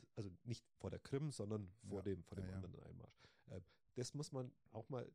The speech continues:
Speaker 1: zugute halten, dass dieser Mann durchaus Weitblick hatte, sofern man Waffenlieferungen aus deutscher Sicht für gut empfindet. Eins möchte ich noch nachtragen. Es heißt nämlich, lieber Patrick, mittelstandsorientierte Kommunalverwaltung in Ebersberg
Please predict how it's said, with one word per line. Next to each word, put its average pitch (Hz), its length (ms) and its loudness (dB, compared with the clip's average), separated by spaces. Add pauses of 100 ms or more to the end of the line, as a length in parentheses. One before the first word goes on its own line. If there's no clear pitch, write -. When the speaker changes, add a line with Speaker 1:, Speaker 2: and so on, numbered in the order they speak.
(120)
Speaker 1:
zugute 127 420 -4
halten, 135 340 -4
dass - 200 -6
dieser 98 220 -4
Mann 101 180 -4
durchaus 104 480 -4
Weitblick - 480 -6
hatte, 160 380 0
sofern 113 500 2
man 139 400 4 (840)
Waffenlieferungen 101 840 2
aus 98 220 -6
deutscher 92 300 -4
Sicht - 200 -6
für 123 100 -2
gut 143 180 4
empfindet. 95 420 -2 (300)
Eins 104 260 0
möchte 113 200 2
ich 104 80 -2
noch 104 180 -4
nachtragen. 123 580 0
Es - 260 -6
heißt 117 380 2 (340)
nämlich, 120 540 -2 (100)
lieber 110 320 -2
Patrick, 123 460 -2 (420)
mittelstandsorientierte 123 1300 2
Kommunalverwaltung 123 1160 0
in 85 140 -2
Ebersberg 95 580 0